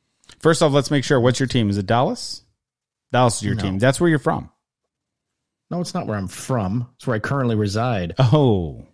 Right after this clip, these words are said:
Speaker 1: good call.
Speaker 2: Come on, man.
Speaker 1: Okay.
Speaker 2: There were some, there were some good trades out there. There were some big trades. Not, not, I don't know anything that the, you'd say the Blackhawks won.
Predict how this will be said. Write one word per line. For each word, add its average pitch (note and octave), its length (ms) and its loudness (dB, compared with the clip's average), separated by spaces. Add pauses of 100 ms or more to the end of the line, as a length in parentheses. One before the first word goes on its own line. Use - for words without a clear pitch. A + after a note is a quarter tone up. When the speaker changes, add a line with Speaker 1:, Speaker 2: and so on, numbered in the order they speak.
(380)
Speaker 1:
good G2 160 -6
call. - 360 -12 (760)
Speaker 2:
Come E3 140 -2
on, E2 200 -6
man. C3 520 -6 (1200)
Speaker 1:
Okay. C#3+ 360 2 (120)
Speaker 2:
There C3 120 -2
were B3+ 80 0
some, B3 320 -4
there D#3 120 0
were C4+ 80 -4
some C#4 260 -4
good A3 180 0
trades D#3+ 320 -2
out B2 200 -2
there. F3+ 180 -2
There E3 80 -2
were F#3 60 -2
some F3 180 -8
big D3 160 -2
trades. C3+ 320 -2
Not, B2 320 -6
not, - 360 -8 (380)
I - 80 -10
don't G2 140 -6
know F#2+ 180 -6
anything G2 380 -6
that F2+ 160 -8
the, E2+ 320 -8 (260)
you'd F#2 160 -6
say G2+ 200 -4
the E2+ 80 -6
Blackhawks F#2 680 -6
won. F#2+ 300 -8